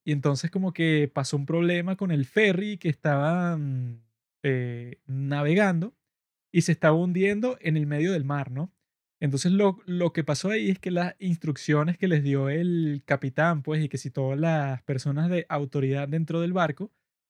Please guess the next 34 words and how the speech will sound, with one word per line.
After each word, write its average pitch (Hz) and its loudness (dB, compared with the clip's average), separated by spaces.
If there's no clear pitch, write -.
lo 143 2
que 147 0
le 139 4
dijeron 135 0
a 180 0
los 151 0
muchachitos 139 -4
estos 160 -2
que 165 -2
estaban 139 -4
haciendo 143 -4
su 151 -2
viaje 143 0
escolar 135 -2
para 175 -4
Jeju, 165 0
fue 151 6
que 175 0
no, 220 0
quédense 185 -2
en 214 -2
el 151 0
barco, 156 -2
porque 139 -4
ahí 135 0
van 151 0
a 170 4
estar 175 0
seguros, 185 -2
o 156 0
sea, 151 0
no 143 0
in-, 170 -2
inventen 175 -2